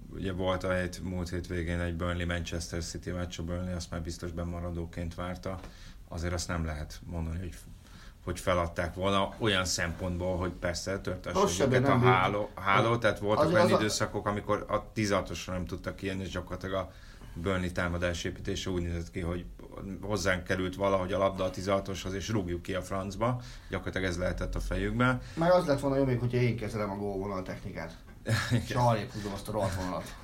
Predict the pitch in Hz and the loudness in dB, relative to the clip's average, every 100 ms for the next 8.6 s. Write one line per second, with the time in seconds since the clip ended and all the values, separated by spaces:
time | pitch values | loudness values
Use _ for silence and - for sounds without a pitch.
0 | - 101 101 113 117 113 113 110 - - | 2 2 6 6 6 6 6 6 0 -12
1 | - 113 110 107 95 85 101 95 - - | 4 4 6 4 2 6 4 4 -4 0
2 | 101 101 - 90 92 92 90 - 95 90 | 2 4 2 0 0 0 -2 0 2 4
3 | 90 87 90 87 - 90 87 - 92 92 | 4 4 2 0 -2 -2 -2 -2 -4 -6
4 | - 92 90 90 85 82 82 87 85 87 | -4 -2 0 2 0 0 -2 -4 -4 -2
5 | 85 85 87 85 - - 87 87 87 - | -2 0 -2 -4 -6 -6 -4 -2 -4 -4
6 | 90 98 156 160 123 120 110 98 - 92 | -6 -2 2 4 4 4 4 2 0 -4
7 | 95 - 95 90 90 92 87 98 92 90 | -4 -2 -2 0 -2 -6 -2 0 0 -2
8 | 87 87 87 - 87 | -2 -2 -4 -6 -6